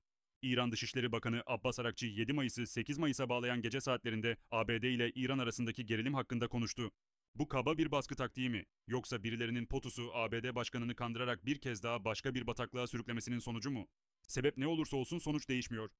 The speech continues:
İranlılar baskıya boyun eğmiyor ve diplomasi kurban oluyor. Ayrıca C I A yanılıyor. Füze envanterimiz ve fırlatıcı kapasitemiz yirmi sekiz Şubat'a kıyasla yüzde yetmiş beş seviyesinde değil. Doğru oran yüzde yüz yirmi. Halkımızı savunma konusundaki hazırlığımız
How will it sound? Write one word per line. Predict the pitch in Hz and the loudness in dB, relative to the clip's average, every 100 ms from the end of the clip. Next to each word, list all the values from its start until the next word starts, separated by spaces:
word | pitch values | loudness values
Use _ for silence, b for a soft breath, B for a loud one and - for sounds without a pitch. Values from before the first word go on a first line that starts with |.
| - | -4
İranlılar | 123 123 120 117 117 | 0 0 0 -2 -2
baskıya | 117 - 131 113 | -2 -2 -4 0
boyun | 117 120 131 | 2 2 2
eğmiyor | 127 135 117 104 | 2 2 0 -2
ve | 120 | -2
diplomasi | 127 143 139 170 | -2 -2 -4 -2
kurban | 156 139 123 | -2 0 0
oluyor. | 110 113 101 _ _ - | -2 -4 -6 _ _ 0
Ayrıca | 123 123 113 117 | 4 4 2 0
C | - 123 | 2 2
I | |
A | 117 | 4
yanılıyor. | 120 120 120 117 110 - _ _ _ - | 4 2 0 0 -2 -4 _ _ _ 2
Füze | 135 139 | 6 6
envanterimiz | 120 120 113 117 123 117 | 6 2 2 2 2 2
ve | 120 | 0
fırlatıcı | 113 120 117 120 | 0 -2 -2 -2
kapasitemiz | 139 123 113 120 120 113 104 | -4 -2 -2 0 0 -2 -2
yirmi | 113 117 | 0 0
sekiz | 127 131 | 0 -2
Şubat'a | - 123 117 120 | -2 -2 -2 0
kıyasla | 127 110 123 | 0 0 0
yüzde | 107 117 127 | 0 0 0
yetmiş | 120 120 131 | 2 0 0
beş | 147 - | -2 0
seviyesinde | 139 127 - 127 120 | 2 2 2 0 2
değil. | 117 90 _ _ - | 0 -2 _ _ 0
Doğru | 117 123 | 4 4
oran | 127 117 117 | 4 2 2
yüzde | 113 107 127 | 0 2 2
yüz | 120 110 | 2 2
yirmi. | 117 104 90 _ _ _ - | 2 2 -2 _ _ _ 0
Halkımızı | 127 135 120 120 | 2 2 0 0
savunma | 123 120 151 | 0 0 2
konusundaki | 165 147 139 127 131 | 2 2 2 0 0
hazırlığımız | 117 117 117 113 113 | 0 0 0 0 -4